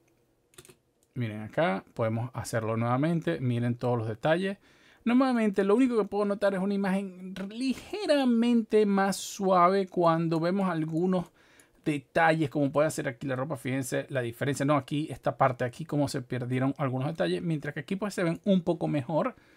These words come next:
¿no? Siempre es una de las, de los problemas que tiene, digamos, la compresión cuando se trata de zonas oscuras. Del resto, podemos seguir viendo que la verdad es que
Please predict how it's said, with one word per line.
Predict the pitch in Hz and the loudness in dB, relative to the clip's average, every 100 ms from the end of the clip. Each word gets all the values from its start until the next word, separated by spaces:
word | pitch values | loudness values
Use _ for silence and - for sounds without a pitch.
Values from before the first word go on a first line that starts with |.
| _ _ _ | _ _ _
¿no? | 180 254 | -4 -4
Siempre | - 160 143 143 147 - | -2 -2 -2 -2 -2 -2
es | 139 127 | -6 -4
una | 147 139 | -2 0
de | 139 | 0
las, | 131 123 | -2 -4
de | 135 | -6
los | 123 | -8
problemas | - 113 113 131 | -6 -4 -4 -6
que | 123 | -6
tiene, | 113 135 147 151 147 - - _ - | -6 -2 0 0 -2 -8 -20 _ -6
digamos, | 135 123 135 143 | 0 2 2 0
la | 143 120 | -2 -2
compresión | 131 123 123 180 | -2 -4 -4 -2
cuando | 185 147 | -2 -2
se | 131 | -4
trata | 131 147 | -2 0
de | 143 139 147 151 | 0 0 0 0
zonas | 143 131 135 - | -2 0 0 -4
oscuras. | 143 117 - 160 131 120 | -6 -8 -2 0 0 -4
Del | 151 143 | -4 -2
resto, | 147 165 160 190 180 | 0 -2 0 -2 0
podemos | 175 143 151 151 | 0 0 0 -4
seguir | 143 131 131 | -4 -4 -2
viendo | 135 135 135 143 | 0 0 0 -2
que | 135 135 156 | 0 -2 0
la | 151 120 | 0 0
verdad | 113 123 | 2 2
es | 135 | 2
que | - 131 | 0 -6